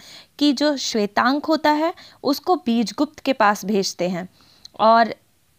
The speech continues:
विशाल देव को योगी कुमारगिरी के पास भेज दिया जाता है। रत्नांबर ने उनके जाने से पहले उनसे कहता है कि हम एक वर्ष बाद फिर यहीं मिलेंगे,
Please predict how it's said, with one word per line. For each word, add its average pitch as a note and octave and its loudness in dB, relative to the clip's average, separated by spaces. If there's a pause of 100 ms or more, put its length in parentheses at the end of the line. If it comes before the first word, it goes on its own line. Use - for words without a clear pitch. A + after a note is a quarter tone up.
(140)
विशाल C4 2
देव E4 2
को F#4+ 0 (180)
योगी A#3 2
कुमारगिरी A3 -2
के B3+ -2
पास G3 -2
भेज F#3 -2
दिया F3 0
जाता E3+ -8
है। F3+ -10 (720)
रत्नांबर D4+ 2
ने F4+ -2 (180)
उनके C4 0
जाने A3+ 0
से D4+ -4
पहले A3 0 (200)
उनसे A#3 -2
कहता C4 -2
है C4 -2 (380)
कि E4+ 2
हम D4 0
एक C4+ 0
वर्ष A#3+ 0
बाद G3 0 (160)
फिर E4 0
यहीं A3+ 2
मिलेंगे, F#3 -2